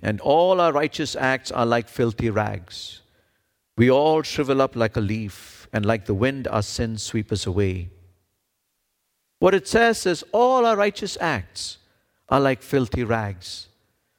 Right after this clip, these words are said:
There is nothing we can do to become holy before God.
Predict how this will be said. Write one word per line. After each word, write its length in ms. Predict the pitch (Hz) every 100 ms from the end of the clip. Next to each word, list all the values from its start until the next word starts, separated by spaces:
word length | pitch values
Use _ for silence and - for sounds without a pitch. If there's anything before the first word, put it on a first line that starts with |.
| -
There 140 | 139
is 120 | 131
nothing 440 | 127 220 247 247 220
we 140 | 190
can 280 | - 190 180
do 320 | 131 127 131 _ _ _ _ _ -
to 80 | 117
become 320 | 135 131 127
holy 640 | - 147 139 120 104 98 - _ _ -
before 340 | 113 - 113
God. 380 | 95 98 90 85